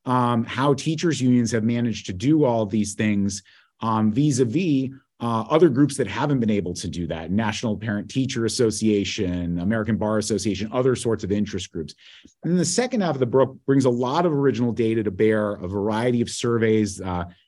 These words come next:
I've drawn over, uh, uh, half a dozen original surveys of school board members, um, to show, uh, for example, that when you inform, uh, school board members of the positions or the, of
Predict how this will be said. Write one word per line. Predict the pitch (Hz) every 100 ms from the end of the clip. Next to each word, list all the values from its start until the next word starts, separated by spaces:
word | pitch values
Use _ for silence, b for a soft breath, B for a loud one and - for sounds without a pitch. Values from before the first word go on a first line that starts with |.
| _
I've | 107
drawn | 117 120 117
over, | 117 107 104 101
uh, | 85 78 71 82
uh, | 87 82 80 _ _ _
half | 120 147
a | 127
dozen | 110 127 127 120
original | 107 120 147 143 123
surveys | - 131 123 117 107
of | 90
school | - 208 208
board | 135 110
members, | 92 92 92 85 104 - b b b _
um, | 127 127 120
to | - 147
show, | - - 180 214 165 135 127 127
uh, | 127 120 117
for | 113 123 120
example, | 110 113 113 104 110 110
that | 117 117
when | 120 123 120 120 113 B B -
you | 123 143
inform, | 131 120 - 139 139 139 135 135 139 -
uh, | 117 110
school | - 151 139
board | 139
members | 123 139 156 131
of | 107
the | 107
positions | - 113 95 123 - 151 139
or | 113
the, | 98 92 90 87 - -
of | 98